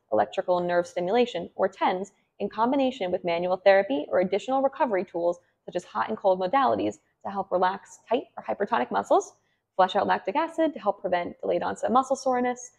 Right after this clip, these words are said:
and improve blood flow and oxygenation to the muscles to help create a healing environment to help improve overall, uh, recovery. Another modality that I like to use to help improve pain-free motion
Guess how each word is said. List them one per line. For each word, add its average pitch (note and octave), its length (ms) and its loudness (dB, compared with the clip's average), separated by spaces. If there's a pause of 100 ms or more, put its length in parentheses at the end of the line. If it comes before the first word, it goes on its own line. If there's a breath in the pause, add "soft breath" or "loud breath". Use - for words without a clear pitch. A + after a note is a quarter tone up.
(240)
and F#3+ 100 -4
improve F#3+ 340 -2
blood A#3 300 2
flow F3 160 0
and - 100 -6
oxygenation G#3 640 -4
to F#3 80 -14
the F3 80 -4
muscles G3+ 400 -2
to G3+ 60 -18
help - 200 -12
create F3+ 220 -4
a - 20 -8
healing B3 320 -2
environment - 460 -6 (320)
to G3+ 60 -12
help F#3 140 -8 (120)
improve G3 240 -2 (100)
overall, G2+ 680 2
uh, - 200 -8
recovery. - 400 -12 (400)
Another A3+ 200 4
modality F#3+ 440 4
that F3+ 160 2
I F3+ 60 0
like F#3 240 -2
to C4 80 -6
use G3 280 -4
to G3+ 60 -10
help F#3+ 220 -10
improve F#3 380 -6
pain-free A#3 460 -2
motion C#4+ 440 -2